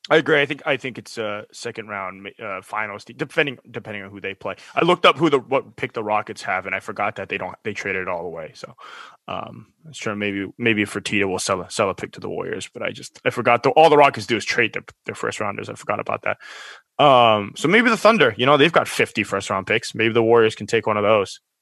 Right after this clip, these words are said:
Uh, uh, one of those little mid round, mid first round picks. I'm just looking, looking through, looking through the draft. God, it's gonna be so many of these smart market teams that I'm sure if Joe Lacob says, you know, Bitcoin's at twenty,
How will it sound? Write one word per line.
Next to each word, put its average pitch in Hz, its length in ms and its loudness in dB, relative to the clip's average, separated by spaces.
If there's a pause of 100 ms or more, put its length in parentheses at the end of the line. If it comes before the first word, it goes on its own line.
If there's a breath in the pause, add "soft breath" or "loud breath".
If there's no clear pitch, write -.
(200)
Uh, 90 380 -2 (580)
uh, - 220 -14
one 113 120 -4
of 107 60 -4
those 101 180 0
little 104 160 -2
mid 113 240 2
round, 107 560 2
mid 113 220 0
first 110 260 -2
round 110 220 0
picks. - 420 -2
I'm 101 80 -20
just 98 200 -12
looking, 101 260 -8
looking 113 240 -6
through, 98 300 -4 (140)
looking 113 200 -8
through 117 120 -8
the 98 80 -12
draft. 104 360 0
God, 117 220 -2
it's - 120 -12
gonna 156 140 0
be 135 100 -2
so 175 380 4
many 147 220 4
of 123 60 2
these 110 160 -2
smart 123 280 4
market 107 340 2
teams 113 240 -4
that 120 120 4
I'm 113 140 2
sure 131 220 0
if 113 100 0
Joe 113 160 0
Lacob 113 280 -2
says, 95 320 -4 (1120 loud breath)
you - 80 -12
know, 135 100 -6
Bitcoin's 139 480 -6
at 139 160 0
twenty, 160 400 -2